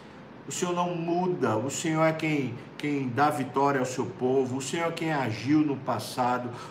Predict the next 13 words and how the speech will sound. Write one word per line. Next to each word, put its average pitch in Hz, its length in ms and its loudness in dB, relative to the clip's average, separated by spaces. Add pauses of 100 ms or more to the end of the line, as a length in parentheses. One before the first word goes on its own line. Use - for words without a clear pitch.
o 208 80 2
Senhor 165 480 2
é - 20 4
quem 160 220 0
continua 156 500 0
sentado 147 520 0
no 113 180 -4
trono, 131 500 -2
o 165 80 -2
seu 175 220 0
trono 170 280 -2
é 120 120 0
justo. 131 580 -2